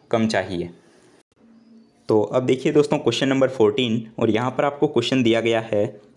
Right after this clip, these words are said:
कि जब वस्तु को अनंत पर रखा जाता है, तो उत्तल दर्पण द्वारा बनने वाले प्रतिबिंब की प्रकृति क्या होती है? तो जब वस्तु को अनंत पर रखा जाता है, तो उत्तल दर्पण द्वारा बनने वाला जो प्रतिबिंब होता है, वो आपका सीधा और आभासी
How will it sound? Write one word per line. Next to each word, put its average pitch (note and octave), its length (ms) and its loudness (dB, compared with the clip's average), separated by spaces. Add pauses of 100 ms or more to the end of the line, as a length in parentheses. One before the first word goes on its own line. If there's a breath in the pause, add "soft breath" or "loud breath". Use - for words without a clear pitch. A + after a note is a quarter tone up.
(140)
कि A2+ 180 2
जब B2+ 260 0
वस्तु B2 320 0
को D3 140 2
अनंत B2+ 360 -2
पर C3+ 160 -2
रखा A2+ 260 -2
जाता A2 320 0
है, B2+ 220 -4 (340 loud breath)
तो C3 80 4
उत्तल D3 420 0
दर्पण C3+ 300 0
द्वारा A#2+ 220 2
बनने A#2 300 0
वाले A2+ 240 2
प्रतिबिंब A#2+ 500 -2
की A#2+ 380 -8 (140)
प्रकृति A2+ 720 -4
क्या A#2+ 120 0
होती G2 320 -2
है? F#2 320 -8 (340 loud breath)
तो G2 340 0
जब D3 300 -2
वस्तु B2 320 -2
को D3+ 120 0
अनंत C3 400 -2
पर C3 120 0
रखा A#2 220 -2
जाता A2 320 -2
है, - 320 -6 (140)
तो G#2+ 100 4
उत्तल C#3 420 -2
दर्पण C#3 300 0
द्वारा B2+ 260 2
बनने A#2 300 -2
वाला B2+ 240 2
जो B2+ 120 -2
प्रतिबिंब A#2+ 520 -2
होता A2+ 280 0
है, C#3 240 -6 (200 loud breath)
वो A2+ 60 2
आपका A#2 340 -2
सीधा B2 640 -4
और A#2+ 200 0
आभासी G#2+ 580 -2